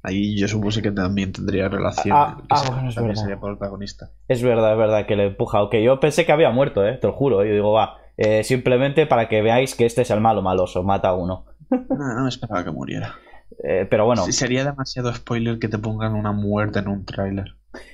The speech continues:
Speaker 2: Bueno, sí, pero igual si no es una muerte... Hombre, a ver, yo cuando vi el tráiler dije, bueno, es una muerte de en plan de que el chico ha descubierto que él está haciendo algo malo y lo ha matado.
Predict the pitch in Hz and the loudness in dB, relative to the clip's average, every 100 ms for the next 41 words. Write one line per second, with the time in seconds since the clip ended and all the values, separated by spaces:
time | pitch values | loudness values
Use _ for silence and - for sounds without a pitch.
0 | - - - 123 151 147 113 147 123 107 | -20 -20 -8 2 4 4 2 2 2 2
1 | 107 113 131 131 135 131 135 123 127 123 | 2 4 2 2 0 0 0 0 2 0
2 | - 117 113 110 - - - 147 113 - | 2 2 2 0 -8 -10 -2 2 2 2
3 | 113 120 98 113 127 123 127 113 117 123 | 2 2 0 0 2 2 2 2 2 2
4 | 113 - 104 - - 127 107 101 117 113 | 2 -2 -2 -4 -4 0 0 2 2 2
5 | 117 117 120 120 117 110 101 113 113 110 | 2 2 4 4 4 0 2 2 2 0
6 | 107 98 113 117 107 110 - 107 110 107 | 0 -2 0 0 2 0 0 0 0 0
7 | 104 110 107 107 107 107 110 110 107 - | -2 0 2 2 2 2 2 2 0 -2
8 | 110 117 113 110 113 127 127 120 117 90 | -2 0 0 2 2 2 4 4 2 2
9 | 98 87 - | 0 0 -4